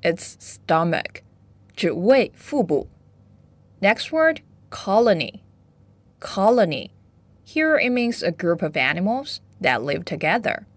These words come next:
指动物群、群落。Last one, desperate.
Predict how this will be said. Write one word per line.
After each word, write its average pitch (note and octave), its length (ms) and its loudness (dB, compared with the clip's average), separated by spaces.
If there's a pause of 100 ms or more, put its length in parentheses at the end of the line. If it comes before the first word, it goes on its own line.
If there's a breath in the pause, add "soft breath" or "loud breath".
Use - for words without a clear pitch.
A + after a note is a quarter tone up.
(520)
指 F#3+ 160 0
动 C4+ 220 4
物 B3 80 4
群、 E3 420 -4
群 D3 320 -6
落。 A3+ 280 4 (760)
Last B3+ 440 0
one, A#3+ 380 2 (340)
desperate. E3+ 720 0